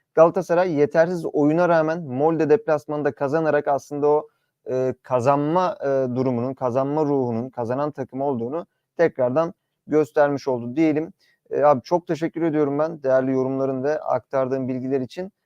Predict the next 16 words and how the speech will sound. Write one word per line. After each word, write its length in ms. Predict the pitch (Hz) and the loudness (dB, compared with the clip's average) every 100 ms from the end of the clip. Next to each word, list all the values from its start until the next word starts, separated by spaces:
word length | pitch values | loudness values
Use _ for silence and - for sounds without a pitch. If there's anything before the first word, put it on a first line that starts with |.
| _ - | _ -8
İzleyicilerimize 800 | 131 127 143 127 143 143 147 | -6 0 0 0 -2 0 0
de 40 | 139 | 2
ayrıca 240 | 139 139 | 2 0
teşekkür 380 | 143 143 143 135 | -4 -8 -10 -6
ediyorum. 280 | 135 139 135 | -2 -2 -2
Onlar 320 | 135 135 135 | -4 -2 -2
da 40 | 131 | -2
yine 140 | 131 | -2
her 120 | 135 | -2
zamanki 420 | 135 127 127 117 120 | -2 -4 -4 -6 -8
gibi, 300 | 123 147 156 _ _ _ | -2 -2 -2 _ _ _
e, 120 | 120 | -2
yoruma 600 | 123 120 127 131 131 139 - | 0 0 2 2 2 -2 -4
kendi, 360 | 135 123 131 143 | -4 -4 -2 -2
e, 440 | 131 127 123 120 | 0 -2 -4 -4
düşünceleriyle, 840 | 113 131 127 120 127 131 113 120 | -8 -4 -2 0 0 0 -2 -4